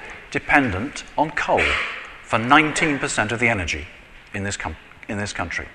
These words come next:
Oil accounts for a third. Oil, of course, is mainly used for transport. And I'm talking here only about energy uses. I'm not talking about the oil or the gas or anything else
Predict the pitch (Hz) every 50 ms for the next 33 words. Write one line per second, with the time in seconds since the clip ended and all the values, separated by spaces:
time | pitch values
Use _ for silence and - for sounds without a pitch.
0 | - - - - - - - - - - - - - - - - - - 160 180
1 | 151 127 143 220 - - - - - - - - - - - - - - - -
2 | - 135 - - 127 110 104 - - - 92 92 - - - 120 85 76 73 71
3 | - - - - - - - - - - - - - - 117 120 127 123 120 113
4 | 107 - - 110 104 104 101 - - - - - - - - - - - - -
5 | - 98 98 92 - - - - - - 87 87 98 107 98 95 95 95 90 90
6 | 82 90 90 80 - - - - - - - - - - 110 - - 135 131 123
7 | - - - 78 71 - - - - - - - - 90 101 107 120 131 135 -
8 | 156 151 - 147 139 131 - - - - 139 127 120 120 - 139 139 147 147 143
9 | - 117 - 131 120 - 127 123 120 113 98 107 104 110 110 104 - - 85 82
10 | 80 - - 104 104 113 131 131 131 - 139 117 - 117 110 101 104 104 - -
11 | 98 - - 113 120 117 117 113 113 117 117 107 104 - 113 107 107 104 - 101
12 | 104 107 101 117 104 98 98 107 -